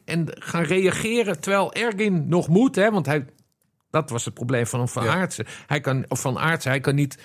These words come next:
Speaker 1: eh, reageren als hij niet weet wat Ergin heeft. Dus één grote teringzooi, precies waar Ergin op gehoopt had
Speaker 2: Ja.
Speaker 1: natuurlijk. Omdat hij dan kan laten zien: "Kijk, kijk, zo niet inclusief is de Tweede Kamer. Want ik mag, eh, ik mag mijn dadeltje en mijn soepje niet, eh, niet eten." Nou ja, uiteindelijk krijgt hij dus wel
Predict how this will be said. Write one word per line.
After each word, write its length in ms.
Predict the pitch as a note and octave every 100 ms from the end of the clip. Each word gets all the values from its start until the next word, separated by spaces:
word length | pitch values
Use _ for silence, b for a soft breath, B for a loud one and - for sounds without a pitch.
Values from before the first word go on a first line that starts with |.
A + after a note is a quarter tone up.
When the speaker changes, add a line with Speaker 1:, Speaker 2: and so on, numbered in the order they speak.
| B B B
Speaker 1:
eh, 140 | - A#2+
reageren 640 | - A#2 C#3 A#2+ F3 E3
als 140 | G#2+ -
hij 100 | C3
niet 140 | A#2+
weet 180 | B2 A#2+
wat 120 | C3+
Ergin 300 | - F3 C3
heeft. 220 | G#2+ G2 B2 B
Dus 320 | - D#3+ F#3 -
één 340 | B3 C4 C4
grote 340 | - A3 G3+ - -
teringzooi, 600 | A#3+ A3+ G#3+ - F#3 E3+
precies 880 | - F3+ - - A3 C4+ - - _ _
waar 200 | - D#3+
Ergin 380 | A#2 D#3 C#3 D#3
op 140 | C3+ C3
gehoopt 400 | C#3+ D#3+ G#3 -
had 120 | B2
Speaker 2:
Ja. 80 | A#2+
Speaker 1:
natuurlijk. 520 | A2+ A#2+ A2 A#2 - - b b b -
Omdat 240 | F3+ C#3+
hij 80 | C3+
dan 140 | B2+
kan 160 | D3+ C#3
laten 320 | C#3 C#3+ C3+
zien: 220 | - C#3
"Kijk, 400 | - - B3+ C4+
kijk, 360 | - A3+ B3 -
zo 380 | - A3+ C4+ - B
niet 300 | D#3 G3 A3+
inclusief 580 | G3+ G3 G3+ D#3+ G#3+ G3
is 140 | G#3
de 120 | F3+
Tweede 280 | - F3+ F3
Kamer. 460 | E3 F3 F3 F3 F3 B B B
Want 220 | - D#3
ik 140 | C#3+ E3+
mag, 320 | F3 - A#2
eh, 140 | E3
ik 80 | C#3
mag 180 | D#3+ D#3+
mijn 160 | D3+
dadeltje 520 | B2+ E3 E3+ E3 C3+ E3
en 80 |
mijn 120 | D#3+ -
soepje 320 | G#3+ - D#3+
niet, 280 | C3+ - C#3
eh, 60 |
niet 180 | C3+ B2
eten." 400 | G#2+ G#2 G#2 D3+
Nou 120 | D#3+
ja, 80 | A2+
uiteindelijk 420 | - - D3 D#3+
krijgt 260 | - C3 -
hij 80 | A#2
dus 160 | A2
wel 280 | A#2+ D3 D3+